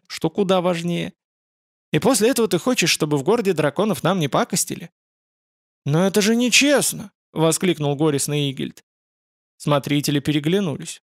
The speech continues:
а Паница спросил участливо: «Ты не артанин случаем?» «При чём тут артане?»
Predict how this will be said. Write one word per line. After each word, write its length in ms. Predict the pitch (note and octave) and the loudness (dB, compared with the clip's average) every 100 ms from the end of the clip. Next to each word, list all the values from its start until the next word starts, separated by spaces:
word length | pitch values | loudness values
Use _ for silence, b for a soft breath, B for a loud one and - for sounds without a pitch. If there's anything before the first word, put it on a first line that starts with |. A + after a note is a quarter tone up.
| - | -4
а 60 | C#3+ | 0
Паница 440 | D3+ D#3 D3+ D3 | 2 2 0 -2
спросил 460 | - D3 D#3 E3 C3+ | -2 0 0 0 -2
участливо: 580 | - C3 - C#3+ C#3+ - _ _ _ _ - | -2 -2 -4 -6 -14 -18 _ _ _ _ -2
«Ты 140 | D#3+ | 2
не 120 | F3 | 4
артанин 560 | F#3+ F#3+ A3 A3+ G#3+ E3 | 2 2 2 2 2 0
случаем?» 560 | - C#3+ B2+ - - F3 _ _ _ _ _ - | 0 -2 -2 -6 -10 -16 _ _ _ _ _ -8
«При 120 | - | -4
чём 280 | B2+ F3+ E3 | 0 2 2
тут 200 | E3 D#3 | 0 0
артане?» 460 | D#3+ - C#3 D#3 | 0 0 -2 -4